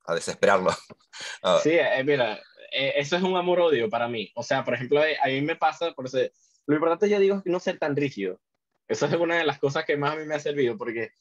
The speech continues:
Speaker 2: yo digo, yo aplico Pomodoro, pero hay veces que yo me concentro tanto en al-, haciendo algún desarrollo que terminó cuarenta minutos seguidos trabajando.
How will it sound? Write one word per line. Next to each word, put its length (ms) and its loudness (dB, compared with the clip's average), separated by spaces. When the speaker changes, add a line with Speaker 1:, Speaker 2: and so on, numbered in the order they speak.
Speaker 2:
yo 160 4
digo, 340 6
yo 400 2
aplico 420 0
Pomodoro, 640 -2
pero 360 -2
hay 160 2
veces 340 0
que 160 0
yo 120 2
me 120 -2
concentro 420 -4
tanto 460 -2
en 380 -2
al-, 320 -4
haciendo 320 0
algún 220 -2
desarrollo 580 -2
que 420 2
terminó 380 -2
cuarenta 340 -2
minutos 300 -10
seguidos 320 -2
trabajando. 520 -2